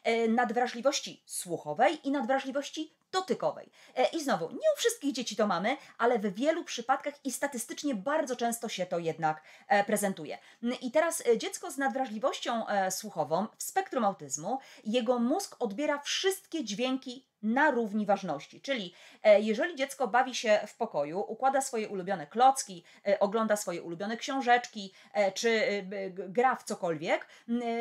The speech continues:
do jego mózgu dociera absolutnie wszystko. Kapiąca woda w kranie, szumiąca woda w kaloryferach,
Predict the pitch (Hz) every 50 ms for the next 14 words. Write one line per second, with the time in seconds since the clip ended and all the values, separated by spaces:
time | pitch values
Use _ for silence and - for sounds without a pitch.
0 | 233 220 190 233 226 262 370 381 381 294 254 285 302 277 247 277 269 220 233 220
1 | 220 226 254 - - - - - - 247 240 - - 214 190 - - 165 143 -
2 | _ - - - _ _ _ _ - 320 330 320 311 262 233 220 165 151 156 208
3 | 220 208 208 196 - - 202 190 180 180 175 - - - - 330 320 269 262 254
4 | 254 247 233 - 220 185 175 151 - 139 - - - 160 160 180 202 226 233 233
5 | 262 247 233 233 214 208 -